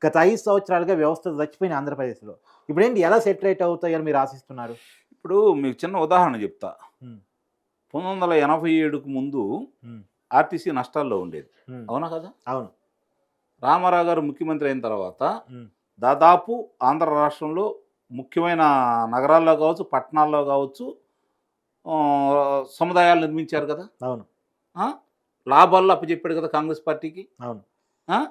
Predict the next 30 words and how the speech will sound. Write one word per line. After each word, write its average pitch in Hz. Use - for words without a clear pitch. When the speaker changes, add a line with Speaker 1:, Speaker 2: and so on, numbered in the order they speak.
Speaker 1:
ఉమ్. 131
Speaker 2:
ఐదు 196
సంవత్సరాలు 208
తిరిగిన 185
తర్వాత 175
ఎనభై 175
తొమ్మిది 180
నుంచి 180
తొంభై 170
నాలుగు 170
దాకా 156
వాళ్ళు 151
అధికారంలో 185
ఉండి 160
Speaker 1:
ఉమ్. 120
Speaker 2:
ఏమీ 208
కట్టకుండా 180
మళ్ళీ 233
నష్టాలు 180
చూపించారు 190
కదా 190
Speaker 1:
ఉమ్. -
Speaker 2:
రవాణా 185
శాఖకి. 185
Speaker 1:
ఉమ్. 123
Speaker 2:
మళ్ళీ 233
తిరిగి 220
వీళ్ళు 185
వచ్చిన 180
తర్వాత 165